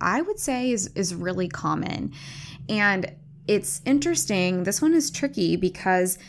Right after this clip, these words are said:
you know, you could be totally listening to this and you'd be like, "Yeah, I have a vision and I've been working towards it and it's just, I'm not getting there and I haven't been successful." Well, a good reason that you might <laughs> not be getting towards this is because it's no longer yours.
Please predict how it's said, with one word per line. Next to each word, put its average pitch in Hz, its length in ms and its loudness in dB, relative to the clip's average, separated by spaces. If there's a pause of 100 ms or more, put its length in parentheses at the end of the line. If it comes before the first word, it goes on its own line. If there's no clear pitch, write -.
(240)
you 202 100 4
know, 190 80 4
you 190 220 2
could 214 160 0
be 214 80 2
totally 196 280 0
listening 185 280 0
to 175 60 -2
this - 120 -4
and 180 140 -2
you'd 196 100 -2
be 175 140 0
like, 180 180 -6
"Yeah, 254 180 -4
I - 120 2
have 269 280 -6
a 233 60 -2
vision 170 280 -2
and - 260 -2
I've 185 200 -2
been 254 160 2
working 208 340 -2
towards 175 320 -4
it - 180 -2
and 180 100 -2
it's 175 120 -4
just, - 300 -2
I'm 190 100 -2
not 208 240 -4
getting 220 300 2
there - 200 -4
and 170 100 -2
I 175 40 -2
haven't 208 320 -4
been 208 140 2
successful." - 760 -6 (480)
Well, 214 220 0
a 190 40 0
good 220 480 -2 (200)
reason 202 760 0 (220)
that - 160 0
you 185 240 2
might 202 300 0
<laughs> 185 100 -2
not - 140 -2
be 185 140 -2
getting 196 380 2
towards - 280 0
this 196 160 -2
is 180 120 -2
because 185 520 -2
it's 220 240 0
no 240 180 4
longer 269 300 4
yours. - 640 0